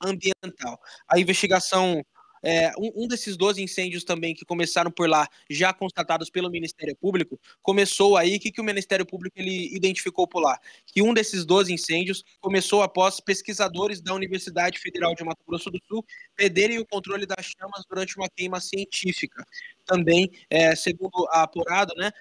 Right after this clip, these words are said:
a institui-, a, a instituição realizava ali a pesquisa justamente para entender a dinâmica do fogo lá pelo bioma. O incêndio foi provocado aí durante um estudo do Núcleo de Estudo do Fogo em Áreas Úmidas,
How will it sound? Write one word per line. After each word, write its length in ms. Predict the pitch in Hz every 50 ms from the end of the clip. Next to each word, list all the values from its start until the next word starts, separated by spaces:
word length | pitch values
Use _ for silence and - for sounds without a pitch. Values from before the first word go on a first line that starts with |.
| _ _ -
a 80 | 170
institui-, 380 | 185 180 - 190 - 190 185 180 - _
a, 320 | - 175 170 165 160 151 165
a 80 | 180
instituição 500 | 180 175 - 165 - 175 180 175 - 185
realizava 560 | 175 180 180 180 180 165 147 165 175 180 160
ali 160 | 165 170 190 - -
a 100 | 180 180
pesquisa 520 | - - 180 - - - 208 208 190 185
justamente 640 | 170 190 254 240 - 220 190 175 180 185 196 - - _ _ _ _ -
para 140 | 185 185 185
entender 380 | 185 - 185 180 170 185 185
a 40 | 185
dinâmica 540 | 185 - 208 196 185 190 190 190 190 - 190
do 220 | 180 202 - 202 - - -
fogo 380 | 175 180 180 175 175 180 175 - _ _ _ -
lá 180 | - 156 165 165
pelo 260 | 165 - 180 175 180
bioma. 420 | 170 170 175 156 139 135 123 120 _ _ - - _ _ -
O 80 | 165 175
incêndio 340 | 175 - - 185 180 - -
foi 100 | - 185
provocado 560 | - - 185 170 170 175 175 185 180 180 175
aí 60 | 180 -
durante 380 | 165 180 175 180 185 185 - 196
um 80 | 190 190
estudo 420 | 180 - _ - 226 233 196 220
do 120 | 180 185
Núcleo 400 | 180 175 196 214 - - 202 196
de 140 | 170 - 175
Estudo 280 | 165 _ - - 202 190 - _
do 80 | - 311 - -
Fogo 300 | - 180 185 185 190 - _ _ _ -
em 180 | 170 180 175 175
Áreas 320 | 180 180 190 196 170 147
Úmidas, 420 | 170 190 196 196 180 190 190 -